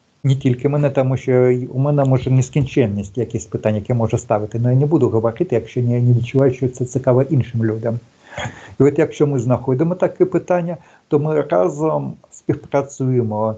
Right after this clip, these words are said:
тим, що шукаємо якийсь сенс, а, в порівнянні з тими позиціями, які ми маємо стосовно цього питання.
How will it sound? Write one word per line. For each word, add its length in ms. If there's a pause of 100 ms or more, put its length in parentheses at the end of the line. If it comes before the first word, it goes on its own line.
тим, 140
що 360
шукаємо 760 (400)
якийсь 480
сенс, 800 (380)
а, 320
в 220
порівнянні 640 (400)
з 180 (100)
тими 240
позиціями, 640
які 260
ми 120
маємо 360
стосовно 500
цього 320
питання. 520